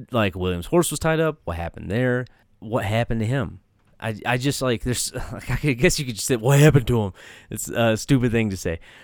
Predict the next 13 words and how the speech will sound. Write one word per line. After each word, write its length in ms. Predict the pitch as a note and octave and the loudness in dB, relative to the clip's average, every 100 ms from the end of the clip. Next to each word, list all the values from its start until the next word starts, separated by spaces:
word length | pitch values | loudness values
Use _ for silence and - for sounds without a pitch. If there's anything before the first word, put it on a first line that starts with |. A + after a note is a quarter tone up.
| - | -16
But 380 | G#2+ D3 C#3 - - _ A#2+ | 2 6 8 6 -2 _ -4
the, 220 | B2+ C3+ | 0 2
the 180 | - B2+ | 2 6
way 220 | E3 F3 | 8 8
that 220 | E3 A#2 | 6 2
these 300 | C3+ C3+ - | 2 0 -2
things 300 | - C3 B2 | -4 -2 -2
happen 520 | G#2 A#2 G#2 F#2+ F2+ | 0 0 0 -4 -6
really 260 | F2+ A#2+ A#2+ | 0 2 2
makes 300 | A2+ G#2+ - | 2 -2 -4
you 100 | G#2 | -6
wonder 500 | F2+ G#2 F#2 D2+ F#2 - _ | -2 -2 -2 -6 -10 -16 _
really, 460 | G#2 A2+ C#3 G#2 F2+ | -6 2 4 4 0